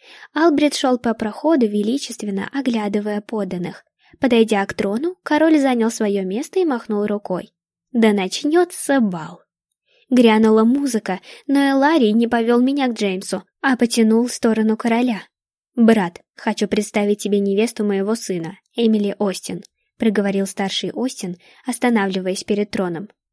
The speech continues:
"Все-таки невеста? Это хорошо", хмыкнул Албрет. "Только почему ее представляешь ты, а не мой племянник? Оставь девочку рядом со мной, а сам приведи сюда Джеймса". Иларий ушел на поиски сына,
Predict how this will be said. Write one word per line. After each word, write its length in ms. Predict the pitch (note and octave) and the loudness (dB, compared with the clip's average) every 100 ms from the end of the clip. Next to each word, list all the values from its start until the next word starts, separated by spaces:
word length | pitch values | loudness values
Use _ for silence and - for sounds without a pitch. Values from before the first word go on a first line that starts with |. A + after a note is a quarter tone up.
| _ _ _ _ | _ _ _ _
"Все-таки 560 | - - A#3+ A3+ A3+ A3 | -8 0 0 0 0 2
невеста? 640 | A3 A3 D#4 - - F#3 - _ _ _ - | 2 2 -2 -6 -8 -10 -12 _ _ _ -6
Это 280 | C4+ C#4+ | -2 -2
хорошо", 580 | D4 A#3+ - - F#3+ G3 - _ _ _ | 0 0 -2 -6 -6 -6 -10 _ _ _
хмыкнул 500 | - A3+ G#3 G#3 G#3 | 2 2 4 0 0
Албрет. 520 | - G3+ F3+ F3 - - _ _ - | -2 -4 -6 -10 -14 -20 _ _ 0
"Только 280 | A#3+ B3 | 2 2
почему 420 | A#3+ B3+ - C4 B3+ | 2 2 0 0 2
ее 260 | A#3+ A#3 | 2 0
представляешь 680 | A#3 A#3 - A3+ A3 A3 - | 0 -4 -2 -2 -2 -4 -4
ты, 200 | - E4 | 0 2
а 80 | F3+ | 2
не 140 | F3+ | 0
мой 160 | F#3+ F#3+ | -2 -4
племянник? 640 | G3+ G#3+ G#3+ E3+ E3 - - _ _ | -2 0 0 -2 -6 -12 -18 _ _
Оставь 440 | F4 F4+ E4 B3 G3+ | -2 0 2 2 4
девочку 400 | G3+ G3 - G3 | 2 0 -2 -2
рядом 280 | F#3+ F#3+ | 0 -2
со 200 | G3 G#3 | -4 -4
мной, 320 | G3+ F3 F3+ - - - | -2 -2 -6 -10 -20 -4
а 120 | A3 | -2
сам 240 | A3 C4+ C#4+ | 2 0 2
приведи 360 | A3+ G#3 G3+ | 2 2 0
сюда 260 | G#3 G#3 G3+ | -2 -2 0
Джеймса". 560 | G3+ G#3 F3 - E3 - _ _ _ _ _ _ _ | 0 -2 -2 -8 -10 -12 _ _ _ _ _ _ _
Иларий 520 | C#4 C4+ D4 C#4+ B3+ | 0 2 4 2 0
ушел 280 | B3+ - G#3+ | -2 -2 -2
на 140 | G3+ | -2
поиски 400 | F#3+ F#3 F#3 - | -2 -2 -4 -8
сына, 380 | G3+ C#4 D#4+ | -6 -2 -2